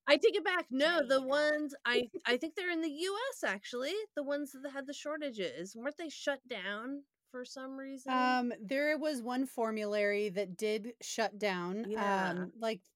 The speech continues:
Speaker 2: so
Speaker 1: But a
Speaker 2: they
Speaker 1: lot of
Speaker 2: were
Speaker 1: them are
Speaker 2: not
Speaker 1: probably made in
Speaker 2: making
Speaker 1: China.
Speaker 2: strat-, they were not making Adderall anymore.
Speaker 1: Okay.
Speaker 2: And not only that, so one of the manufacturers shut down, which created a, like, part of the shortage. And then the other part of the shortage was that there was an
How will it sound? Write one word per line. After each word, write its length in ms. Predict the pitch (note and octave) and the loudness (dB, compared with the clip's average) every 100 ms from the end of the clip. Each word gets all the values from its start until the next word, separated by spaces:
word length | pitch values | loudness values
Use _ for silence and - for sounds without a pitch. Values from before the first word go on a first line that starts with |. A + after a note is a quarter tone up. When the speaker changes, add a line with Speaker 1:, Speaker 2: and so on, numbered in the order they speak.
| _ - | _ -10
Speaker 2:
so 220 | - A#3+ | 0 4
Speaker 1:
But 80 | G#3 | 4
a 60 | |
Speaker 2:
they 80 | G3+ | 4
Speaker 1:
lot 140 | A3 | 4
of 60 | - | 4
Speaker 2:
were 60 | A3 | 0
Speaker 1:
them 80 | |
are 40 | G#3+ | 0
Speaker 2:
not 100 | G3+ | 0
Speaker 1:
probably 220 | - - | 0 -2
made 120 | - | -2
in 160 | A3 G#3+ | -2 0
Speaker 2:
making 100 | G#3 | -2
Speaker 1:
China. 160 | G#3 G#3 | -6 -12
Speaker 2:
strat-, 380 | - - B3 A3+ - | -14 -10 -4 -4 -4
they 180 | B3 A#3 | -2 0
were 120 | A#3 | 0
not 160 | A#3+ A3+ | 0 0
making 340 | A3 - A3+ | 0 -2 -4
Adderall 460 | G#3+ G3+ G3 F#3+ F#3+ | 0 0 2 2 0
anymore. 560 | F#3+ G3 F#3+ F3 F3 F#3+ _ - | -2 -2 -2 -2 -4 -6 _ -14
Speaker 1:
Okay. 200 | F3 E3+ | -12 -6
Speaker 2:
And 480 | D3 G#3+ G3+ G#3 G3 - | -2 0 0 -2 -4 -6
not 340 | G#3+ A#3 B3 | -4 2 2
only 300 | C#4 D4 A#3+ | 2 0 0
that, 460 | F#3 A3+ A3+ F#3 F3+ _ _ _ _ - | 0 2 2 2 -2 _ _ _ _ -12
so 500 | - C4+ A#3 G3+ F#3+ | -4 2 4 4 0
one 300 | - G#3 B3+ | -10 0 2
of 80 | D4+ | 4
the 80 | C#4 | 2
manufacturers 720 | B3+ A#3+ A3 G#3+ G#3 A3 G3 | 2 2 0 0 0 -2 -4
shut 240 | - F#3 E3+ | -2 -4 0
down, 240 | F#3 F#3 | -2 -2
which 180 | F#3 - | -4 -6
created 400 | - G#3 G3 F#3 | -2 0 2 0
a, 100 | E3 - _ | -2 -6 _
like, 240 | G3+ F#3 - | -4 -4 0
part 220 | A#3 G#3 | 2 2
of 60 | F#3 | 2
the 80 | |
shortage. 480 | F#3 G3 F3 F3+ E3+ _ _ _ _ | -2 -4 -4 -6 -8 _ _ _ _
And 120 | A3+ A#3+ | -2 0
then 80 | |
the 120 | A3+ A3+ | 2 2
other 160 | C4 | 0
part 220 | - C4+ | 0 -2
of 100 | B3 | 0
the 80 | A3 | -2
shortage 400 | G#3+ A#3 A3 F#3+ | -4 -4 -4 -4
was 280 | G#3 G#3 F#3 | -2 -2 0
that 180 | G3+ F#3+ | -4 -2
there 240 | G#3+ G#3 | 0 0
was 320 | G3+ G#3 F#3+ - _ - | 2 0 0 -8 _ -8
an 180 | A3 | -4